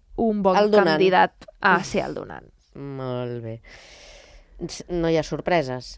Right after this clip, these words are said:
Speaker 2: en aquesta història.
Speaker 1: Home, no sé com pot acabar, la veritat.
Speaker 2: Ja.
Speaker 1: Ja, és que, clar, el conflicte, una vol, l'altra no vol, arriba aquest noi,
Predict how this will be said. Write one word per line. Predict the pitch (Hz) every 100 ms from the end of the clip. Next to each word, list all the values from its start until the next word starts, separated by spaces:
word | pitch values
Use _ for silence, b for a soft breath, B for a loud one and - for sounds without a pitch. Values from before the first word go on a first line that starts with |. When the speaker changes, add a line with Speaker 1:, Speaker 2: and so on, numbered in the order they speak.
| -
Speaker 2:
en | 151
aquesta | 147 147 -
història. | 143 - 165 139 131 131
Speaker 1:
Home, | 214 220 233
no | 208
sé | 202
com | 214 202
pot | 196
acabar, | 185 175 170 214
la | 202
veritat. | 175 - 196 226 - _ _ _ _ _ - _ _ _ _ _ _ _ _ - 160 156
Speaker 2:
Ja. | 151 120 - -
Speaker 1:
Ja, | 196 190 202 277 _ 247
és | 196 -
que, | 196
clar, | - 185
el | 226
conflicte, | 214 196 - 226 -
una | 220 233
vol, | 233 262 226
l'altra | 220 220 233
no | 233
vol, | 226 277 233 202
arriba | 202 214 233
aquest | 240 240 233
noi, | 247 254 214 190